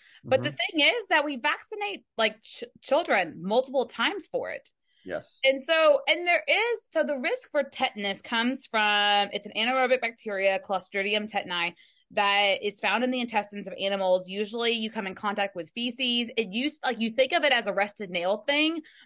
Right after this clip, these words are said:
Speaker 1: but that's not necessarily the case. You could walk through or touch, um, feces from an animal with this bacteria and still get tetanus. And so there is some thought that this, that,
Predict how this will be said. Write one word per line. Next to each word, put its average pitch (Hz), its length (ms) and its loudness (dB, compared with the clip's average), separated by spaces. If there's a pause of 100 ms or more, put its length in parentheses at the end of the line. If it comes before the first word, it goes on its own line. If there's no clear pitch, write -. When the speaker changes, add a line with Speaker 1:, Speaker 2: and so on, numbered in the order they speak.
Speaker 1:
but 247 120 0
that's 339 220 2
not 370 280 -6
necessarily 339 520 0
the 220 80 -2
case. 220 380 0
You 254 80 -10
could 233 180 -6
walk 269 300 2
through 262 380 4
or 240 120 2
touch, 233 360 -6 (120)
um, 208 180 0
feces 254 360 -4
from 208 140 -2
an 202 80 -6
animal 208 340 -2
with 202 140 -4
this 196 120 -8
bacteria 196 600 0 (400)
and 240 200 4
still 269 360 4
get 233 240 4
tetanus. 226 420 -6
And 247 160 -4
so 285 300 6 (260)
there 311 160 4
is 427 380 0
some 294 400 2
thought 254 260 2
that 175 140 -8
this, 226 220 -2
that, 233 160 0